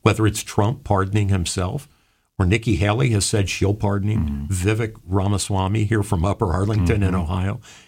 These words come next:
Speaker 1: he said he will pardon Trump. And there is pressure now on Pence and, you know, Chris
Speaker 2: Yeah.
Speaker 1: Christie and the whole, the rest of the gang. Uh, Tim Scott, he said he's, he, he'll pardon Trump.
Speaker 2: Yeah.
Speaker 1: No question.
Speaker 2: You know what would be really interesting if,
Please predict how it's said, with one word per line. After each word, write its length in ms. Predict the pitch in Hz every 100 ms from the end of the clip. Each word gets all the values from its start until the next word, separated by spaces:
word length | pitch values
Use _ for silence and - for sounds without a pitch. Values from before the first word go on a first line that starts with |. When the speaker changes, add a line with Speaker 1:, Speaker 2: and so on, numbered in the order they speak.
| _
Speaker 1:
he 200 | 117 156
said 400 | - 87 65 - - _
he 160 | 104
will 220 | 87 90 82
pardon 420 | - 82 73 69
Trump. 400 | - - 71 _ _ _ _ _
And 300 | 107 110 104
there 180 | 101 117
is 100 | 101
pressure 460 | - - 113 - 95
now 240 | 85 85
on 180 | 85 78
Pence 480 | - 98 87 82 -
and, 320 | 82 80 - - _ -
you 80 | 98
know, 100 | 73
Chris 240 | - 117
Speaker 2:
Yeah. 60 | -
Speaker 1:
Christie 400 | 113 87 - 90
and 140 | 87
the 60 | 85
whole, 280 | 120 87 - -
the 80 | 139
rest 280 | 139 131 -
of 60 | 101
the 60 |
gang. 520 | 92 101 98 87 80 82 - - _ -
Uh, 180 | 92 - -
Tim 200 | 165 131
Scott, 420 | - 95 82 90
he 180 | - 139
said 340 | 131 113 82 87 - -
he's, 420 | 190 202 135 165 -
he, 140 | 143 139
he'll 240 | 170 151
pardon 340 | - 85 67
Trump. 300 | 67 78 65 -
Speaker 2:
Yeah. 160 | 69 67
Speaker 1:
No 140 | 123 87
question. 420 | - 69 - -
Speaker 2:
You 160 | - 107
know 100 | 113
what 40 | 90
would 100 | 76
be 120 | 80
really 320 | 76 80 71
interesting 460 | 71 78 80 78 71
if, 320 | 71 73 -